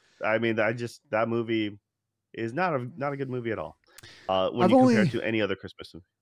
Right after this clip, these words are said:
Speaker 2: I've only seen it once, uh, I think around twenty, twenty eleven or so, and I don't remember hardly anything about it.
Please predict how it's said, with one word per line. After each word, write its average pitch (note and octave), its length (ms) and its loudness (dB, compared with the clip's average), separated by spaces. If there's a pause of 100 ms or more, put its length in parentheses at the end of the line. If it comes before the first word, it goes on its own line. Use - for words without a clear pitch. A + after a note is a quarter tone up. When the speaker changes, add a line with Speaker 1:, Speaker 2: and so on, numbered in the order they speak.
(100)
Speaker 2:
I've D#3 100 -4
only A3 160 2
seen G#3 220 2
it D3 80 2
once, C3 560 -6 (340)
uh, C#3+ 440 -2
I E3+ 100 -8
think D3+ 180 2
around C3+ 400 4
twenty, C#3 560 4 (140)
twenty D3+ 200 4
eleven B2+ 400 2
or D3 100 0
so, D#3 280 -2 (480)
and C3+ 140 6
I C3+ 120 8
don't D3+ 180 10
remember D3 320 8
hardly C#3 420 8
anything D3 280 6
about B2 280 4
it. - 120 -8